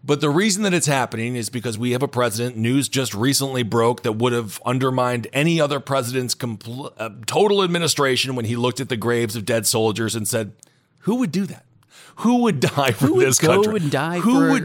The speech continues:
Speaker 2: a
Speaker 1: go, like,
Speaker 2: country?"
Speaker 1: what idiot would go do that, treating these, uh, deceased heroes as if they were stooges, so stupid,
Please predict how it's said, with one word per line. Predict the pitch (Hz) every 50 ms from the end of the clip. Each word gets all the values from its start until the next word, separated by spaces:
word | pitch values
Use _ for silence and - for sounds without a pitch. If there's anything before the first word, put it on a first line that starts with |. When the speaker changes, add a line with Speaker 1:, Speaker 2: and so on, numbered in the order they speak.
| 143
Speaker 2:
a | - 156
Speaker 1:
go, | 180 175
like, | 151 156
Speaker 2:
country?" | 190 190 - - 135 113 104 - -
Speaker 1:
what | - 151 - - -
idiot | - 196 214 185 156 127 113 90
would | 113 123 117 107
go | 131 127
do | 104 107 131 131
that, | 117 101 92 90 -
treating | - - 139 135 127 123 120 117
these, | 120 117 110 95 110
uh, | 107 101 95 98 95 92 90 85
deceased | 120 113 - - 143 139 123 110 - -
heroes | - 170 180 170 143 117 101 98 98 - - - - - - - -
as | 120 117 101
if | 127 120 - -
they | 120 113
were | 104 101 101
stooges, | - - - - 165 165 165 147 110 113 104 101 95
so | - - 127 120 107
stupid, | - - - 165 156 - - 113 104 98 95